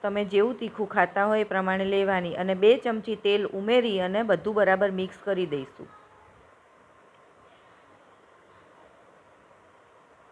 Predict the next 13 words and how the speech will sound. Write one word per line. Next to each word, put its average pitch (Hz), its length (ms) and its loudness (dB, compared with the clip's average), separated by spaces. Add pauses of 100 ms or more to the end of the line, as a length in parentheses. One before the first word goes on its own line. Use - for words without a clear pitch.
(580)
કોઈ 202 160 0
પણ 254 240 0
ફરસાણ 208 520 2
બના-, 202 380 2
બનાવીએ 226 480 2
આપણે 208 200 0
ગુજરાતી, 185 560 0
તેની 208 340 -2
અંદર 196 240 0
સિંગ 190 300 -6
તેલનો 220 580 2 (360)
આપણે 202 240 -2
યુઝ 202 260 -2